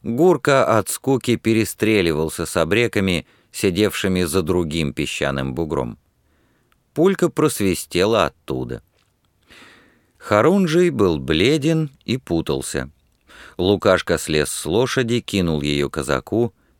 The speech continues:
и пошел к Гурке. А Ленин, сделав то же самое и согнувшись, пошел за ним. Только что они подошли к стрелявшему казаку,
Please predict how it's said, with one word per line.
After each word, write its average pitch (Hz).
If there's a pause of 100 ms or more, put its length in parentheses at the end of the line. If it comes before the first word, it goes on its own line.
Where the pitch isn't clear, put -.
и 107
пошел 85
к 67
Гурке. 67 (880)
А 113
Ленин, 185
сделав 90
то 82
же 73
самое 131
и 85
согнувшись, 78
пошел 80
за 92
ним. 60 (1000)
Только 113
что 98
они 98
подошли 92
к -
стрелявшему 82
казаку, 87